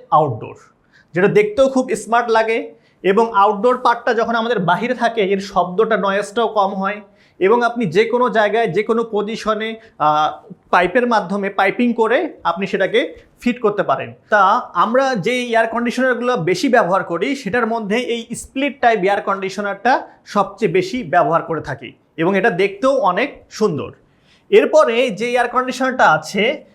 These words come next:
সেটা হচ্ছে সেন্ট্রাল এয়ার কন্ডিশনার। বিশেষ করে শপিং মল, হসপিটাল, বড় কমার্শিয়াল স্পেস, যেই সব জায়গায় প্রচুর জায়গা আপনার এয়ার কন্ডিশনিং কভার করতে হয়,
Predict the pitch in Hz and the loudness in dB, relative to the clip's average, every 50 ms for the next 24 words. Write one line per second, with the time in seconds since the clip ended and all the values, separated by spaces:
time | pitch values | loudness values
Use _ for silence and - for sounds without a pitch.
0 | _ _ - - 214 - 254 240 240 240 240 269 269 254 - - - - - 247 | _ _ -8 -2 0 2 4 4 4 2 2 0 -4 -4 -4 -8 -4 0 2 2
1 | 247 247 233 - 240 254 262 247 247 233 220 208 208 202 - 208 202 202 190 185 | 2 0 -2 -2 -2 0 0 0 0 0 0 0 0 0 -2 -4 -4 -4 -4 -4
2 | - 143 120 110 - - _ _ _ _ _ _ _ _ - - _ - 151 143 | -6 -6 -6 -8 -10 -14 _ _ _ _ _ _ _ _ -20 -20 _ -6 -4 -2
3 | 165 208 247 240 - - 254 247 247 240 247 - - - 214 214 214 - 240 233 | 0 0 0 0 0 0 0 2 2 0 -2 -4 -2 0 0 0 2 0 -2 -2
4 | 233 220 214 214 202 202 202 196 196 220 - - - - - _ _ _ _ _ | -2 -2 -2 0 0 0 2 2 0 0 -2 -4 -10 -20 -20 _ _ _ _ _
5 | - - 175 170 170 175 - - 214 190 - 202 185 185 180 175 180 190 - - | -6 0 0 0 0 0 -2 -2 -2 -2 0 2 2 2 2 0 -2 -6 -12 -18
6 | _ _ _ - 135 139 214 233 240 233 254 254 247 220 214 208 220 233 226 - | _ _ _ -4 0 4 4 6 6 6 4 4 4 2 -2 0 0 -2 -2 -4
7 | - 240 233 220 190 180 - - - 165 131 - - - - 190 220 208 - 262 | -4 -2 -2 0 -2 -2 -4 -4 -6 -6 -6 -6 -8 -2 2 2 2 4 4 2
8 | 247 208 254 247 247 262 262 247 247 - 269 226 - 285 277 277 254 208 196 202 | 2 2 0 -2 0 -2 -4 -6 -6 -8 -8 -6 -4 -2 -2 -2 0 2 2 2
9 | 202 202 214 240 214 196 202 208 220 208 196 208 208 214 214 226 214 214 208 - | 2 4 4 4 4 4 2 0 -2 -2 0 0 -2 -2 -2 -4 -4 -4 -6 -6
10 | 226 214 214 208 208 170 156 202 226 226 208 185 - - 151 127 139 151 180 262 | -4 -4 -2 0 0 0 2 0 0 -2 -2 -6 -6 -6 -6 -2 0 0 0 -2